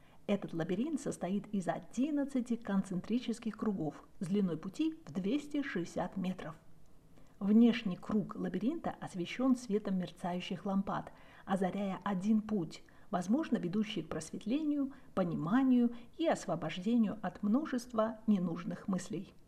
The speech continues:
Что бы мы ни искали на пути лабиринта,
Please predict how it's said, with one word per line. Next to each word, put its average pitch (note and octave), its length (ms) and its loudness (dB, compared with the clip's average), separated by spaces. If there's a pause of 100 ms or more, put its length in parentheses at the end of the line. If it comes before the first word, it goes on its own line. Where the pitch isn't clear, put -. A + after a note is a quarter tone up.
(960)
Что - 260 2
бы G3 140 4
мы G#3 120 6
ни F#3 160 2
искали E3 580 -4
на G3 160 6
пути G3+ 300 -2
лабиринта, F#3 680 2